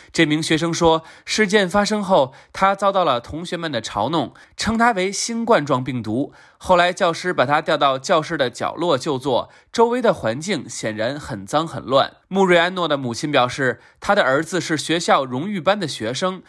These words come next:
学习成绩优秀，一贯遵守纪律。事件发生后，儿子仍在同一所学校上课，但已离开了荣誉班。目前，该案仍在调查之中。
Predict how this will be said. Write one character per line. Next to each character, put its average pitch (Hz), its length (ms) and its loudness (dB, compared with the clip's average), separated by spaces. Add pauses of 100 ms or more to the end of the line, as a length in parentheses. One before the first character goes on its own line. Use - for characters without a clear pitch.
(200)
学 190 240 0
习 247 220 -4
成 170 220 -6
绩 190 140 -6
优 180 140 2
秀， 170 380 -2
一 135 140 -4
贯 147 300 0
遵 185 240 -4
守 110 220 -4
纪 170 220 -4
律。 107 300 -6 (180)
事 - 220 -2
件 147 200 2
发 160 160 2
生 160 160 -6
后， 135 320 2 (200)
儿 165 200 4
子 214 200 0
仍 214 160 -2
在 196 200 4
同 151 280 -4
一 240 80 -2
所 110 240 -4
学 120 180 -6
校 143 220 2
上 139 240 -2
课， 131 280 0 (240)
但 196 160 2
已 110 140 -8
离 107 220 -6
开 160 160 0
了 120 200 2
荣 110 200 -8
誉 117 80 -6
班。 123 300 -2 (460)
目 185 160 -2
前， 151 300 0 (220)
该 180 120 4
案 180 200 0
仍 170 120 -6
在 165 220 2
调 170 260 2
查 101 200 -4
之 110 160 -10
中。 113 260 -8